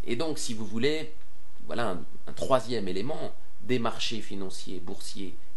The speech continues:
l'indice, euh, la cote parisienne, euh, à un niveau, euh, très élevé. Euh, donc évidemment un risque de retour, de correction,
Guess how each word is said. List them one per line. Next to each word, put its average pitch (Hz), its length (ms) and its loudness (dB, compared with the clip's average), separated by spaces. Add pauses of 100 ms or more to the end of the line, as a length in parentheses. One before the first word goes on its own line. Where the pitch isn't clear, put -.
l'indice, 95 540 0
euh, 64 200 0
la 62 80 0
cote 98 160 0
parisienne, 85 520 0
euh, - 640 0
à - 200 0
un - 100 0
niveau, 92 380 0 (240)
euh, 90 60 0
très 101 280 0
élevé. 123 300 0 (560)
Euh, 90 400 0
donc 87 260 0
évidemment 80 420 0
un 73 40 0
risque 80 360 0
de 71 80 0
retour, 82 680 0
de 73 80 -2
correction, - 480 0